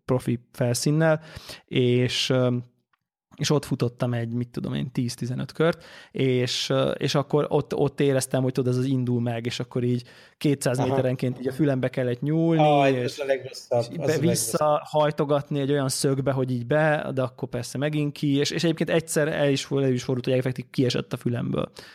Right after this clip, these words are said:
Speaker 1: És akkor
Speaker 2: Aha.
Speaker 1: ott vissza kellett
Speaker 2: És
Speaker 1: lépnie.
Speaker 2: ráadásul, ha ilyen köröket csinálsz, az olyan brutálisan unalmas önmagában, hogy szükséged van ott valami entertainmentre a fülbe.
Speaker 1: Á,
Speaker 2: Tehát
Speaker 1: mm, igen, mondjuk ez, ez a tizenpár kör, ez ilyen, tudom én,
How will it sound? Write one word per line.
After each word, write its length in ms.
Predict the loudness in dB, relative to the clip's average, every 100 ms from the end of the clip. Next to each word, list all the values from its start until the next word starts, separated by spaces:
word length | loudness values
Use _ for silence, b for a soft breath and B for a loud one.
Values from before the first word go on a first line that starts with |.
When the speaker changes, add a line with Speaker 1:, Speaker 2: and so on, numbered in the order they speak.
| B
Speaker 1:
És 40 | -6
akkor 120 | -2
Speaker 2:
Aha. 40 |
Speaker 1:
ott 80 | 2
vissza 200 | 0 0
kellett 200 | -2 -2
Speaker 2:
És 60 | 0
Speaker 1:
lépnie. 160 | 2
Speaker 2:
ráadásul, 480 | 2 2 2 2 0
ha 140 | 2
ilyen 280 | 2 0 -2
köröket 460 | 0 2 2 0 -2
csinálsz, 340 | -2 -2 -2
az 80 | 0
olyan 300 | 2 2 0
brutálisan 720 | -2 -2 0 0 2 0 -2
unalmas 540 | -2 0 0 0 -2 0
önmagában, 640 | 0 -2 0 0 0 -2
hogy 180 | -2 -4 B B B
szükséged 640 | 0 0 2 2 2 2
van 140 | 2 0
ott 140 | 0
valami 380 | -2 -2 0 -2
entertainmentre 880 | -2 0 -2 -2 -4 -4 -6 -4 -4
a 60 | -4
fülbe. 420 | -6 -6 -2 -4
Speaker 1:
Á, 60 | -4
Speaker 2:
Tehát 540 | -2 2 4 2 2
Speaker 1:
mm, 640 | 0 0 0 0 0 0 0
igen, 320 | 2 2 2
mondjuk 320 | 2 0 -4 -10 -4
ez, 200 | -2 -4 -6 -14 -6 -2
ez 100 | -2
a 60 |
tizenpár 640 | 0 0 2 2 2 0 -2 _ _ _ _
kör, 380 | 0 2 2 -2 -6
ez 180 | -6 -4
ilyen, 520 | -2 -2 -2 -6 -10 -8
tudom 280 | -6 -4 -2
én, 180 | -4